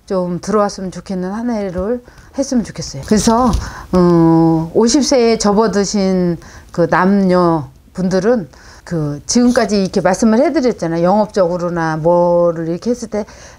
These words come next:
삼위일체가 돼가지고, 음, 꼭지점에서 내가 우뚝 이렇게 서 있었으면 좋겠어요. 가정은 힘들겠지. 물론 쉬운 게 어딨어요. 공짜도 없어요. 그런데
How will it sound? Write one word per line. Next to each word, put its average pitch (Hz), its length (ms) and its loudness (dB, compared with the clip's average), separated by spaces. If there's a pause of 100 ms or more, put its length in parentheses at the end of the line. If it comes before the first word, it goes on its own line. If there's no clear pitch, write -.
(320)
삼위일체가 233 680 2
돼가지고, 175 640 -4 (520)
음, 151 380 -6 (120)
꼭지점에서 233 840 -2 (460)
내가 180 260 0
우뚝 165 460 -8
이렇게 156 240 -10
서 311 160 -4
있었으면 202 340 -10
좋겠어요. - 400 -18 (580)
가정은 214 420 2
힘들겠지. 294 560 0
물론 165 200 -2
쉬운 302 260 0
게 214 120 0
어딨어요. 170 680 -2
공짜도 269 360 -2
없어요. 160 520 -6 (440)
그런데 190 500 0